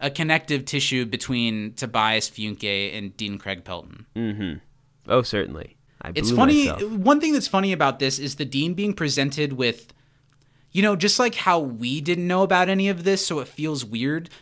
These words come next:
Speaker 1: the dean who's running the school
Speaker 2: <laughs>
Speaker 1: also
Speaker 2: Also.
Speaker 1: kind of didn't really know about any of this,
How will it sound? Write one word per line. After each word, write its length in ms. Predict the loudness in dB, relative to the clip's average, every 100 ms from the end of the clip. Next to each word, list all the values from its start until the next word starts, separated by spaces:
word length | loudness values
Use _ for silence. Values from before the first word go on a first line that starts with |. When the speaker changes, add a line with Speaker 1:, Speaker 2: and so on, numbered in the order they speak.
| -8
Speaker 1:
the 80 | -6
dean 400 | 2 4 6 6
who's 260 | 4 2
running 380 | 2 2 2 0
the 80 | 0
school 580 | -2 -2 0 2 2 8
Speaker 2:
<laughs> 100 | 12
Speaker 1:
also 280 | 12 12 12
Speaker 2:
Also. 240 | 10 10 8
Speaker 1:
kind 220 | 6 6
of 200 | 2 2
didn't 320 | 0 0 -2
really 240 | -2 0 2
know 280 | 2 2
about 280 | 2 2 2
any 260 | 2 0 0
of 140 | -2
this, 340 | -2 -2 -2